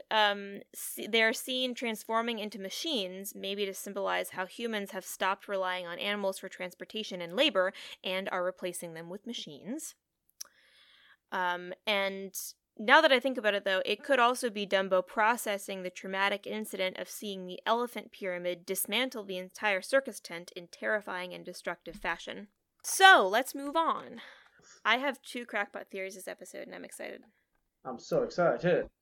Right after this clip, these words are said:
Speaker 2: But I'm also excited to share with you how I put down the story.
Speaker 1: Do it.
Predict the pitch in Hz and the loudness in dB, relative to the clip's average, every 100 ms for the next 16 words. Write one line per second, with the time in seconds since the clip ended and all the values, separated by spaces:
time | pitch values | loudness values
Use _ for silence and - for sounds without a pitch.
0 | _ _ _ - - 151 151 156 - - | _ _ _ -20 0 4 4 2 -6 -20
1 | _ _ - 165 180 165 151 156 139 175 | _ _ 0 4 8 6 6 2 2 4
2 | 139 131 123 - 147 131 131 127 120 117 | 4 4 -2 2 4 4 2 0 0 -2
3 | _ _ _ - 147 139 131 123 - - | _ _ _ -2 6 8 8 4 0 0
4 | 139 127 110 - - - 143 123 101 64 | 2 0 -2 -10 -6 0 2 2 -2 -6
5 | 69 - _ _ _ _ _ _ - 185 | -16 -20 _ _ _ _ _ _ -20 -6
6 | 240 269 254 208 180 - 110 | -2 -2 -2 -4 -4 -6 -8